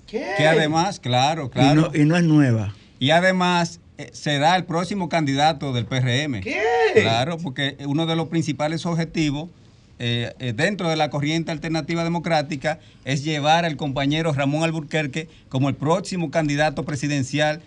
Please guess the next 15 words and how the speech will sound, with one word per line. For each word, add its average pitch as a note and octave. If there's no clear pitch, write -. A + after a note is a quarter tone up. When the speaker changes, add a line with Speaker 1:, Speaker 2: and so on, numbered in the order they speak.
Speaker 2:
de B2
nuestro D3
partido, C#3
el A#2+
P C3+
R B2
M. F#2
Speaker 1:
Ustedes C3+
son D3+
guapos. D3
Speaker 3:
Que C3
a C#3
propósito, E3+
Cervantes, A#2
este, A2+